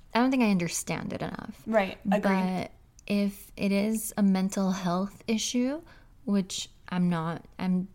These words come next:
Speaker 1: I don't think I'm on board with that.
Speaker 2: Mm-hmm.
Speaker 1: But if it is, if we think it's a mental health issue, then let's make mental health more accessible.
Speaker 2: Absolutely.
Speaker 1: Mental health is such a luxury, and
Speaker 2: Yeah.
Speaker 1: it's so inaccessible.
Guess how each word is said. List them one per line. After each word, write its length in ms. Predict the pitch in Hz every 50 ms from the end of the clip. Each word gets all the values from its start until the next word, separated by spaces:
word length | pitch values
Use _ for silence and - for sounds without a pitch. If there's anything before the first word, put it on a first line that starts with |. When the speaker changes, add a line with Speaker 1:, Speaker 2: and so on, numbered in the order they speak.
| - -
Speaker 1:
I 140 | - - 180
don't 220 | 175 170 165 - -
think 160 | 175 175 175
I'm 160 | 165 165 -
on 220 | - - 170 170
board 300 | 170 - - 151 160 165
with 200 | 180 190 202 202
that. 220 | - 220 226 240 240
Speaker 2:
Mm-hmm. 140 | 226 208 220
Speaker 1:
But 120 | 214 226
if 160 | 208 233 233 -
it 100 | 220 214
is, 380 | 190 156 147 - 185 196 - -
if 280 | 190 185 185 - - - 226 - - - - - - - - - - -
we 260 | 208 208 196 208 208
think 240 | 202 202 196 185 -
it's 160 | 185 180 -
a 60 | 196
mental 320 | 185 180 180 180 185 180 175
health 220 | 175 165 175 -
issue, 340 | - 208 - - 233 240 240
then 280 | 220 208 190 185 185 190 - - - - - - - - - - - - _ - -
let's 400 | 214 196 185 185 190 208 - -
make 240 | 240 254 254 - -
mental 280 | 233 226 233 240 233
health 220 | 240 220 220 214 -
more 260 | 214 202 202 202 190
accessible. 680 | 185 185 - - 214 214 - - 170 170 - - - 208 208
Speaker 2:
Absolutely. 720 | 214 214 220 214 - - 226 214 214 214 233 - - 202
Speaker 1:
Mental 440 | 233 208 208 202 202 214 226 262 262
health 320 | 247 226 208 208 208 208 - -
is 320 | 208 196 190 185 - - -
such 360 | - - - - 190 185 -
a 40 | 214
luxury, 680 | 208 196 180 170 170 175 - 180 180 185 185 208 220 233
and 140 | 226 190 180
Speaker 2:
Yeah. 60 | 185
Speaker 1:
it's 300 | 185 180 - - - - - - - _ _
so 500 | - - - - - - 190 190 196 196
inaccessible. 880 | - 208 196 196 202 - - 175 - - 175 - 175 165 - 220 247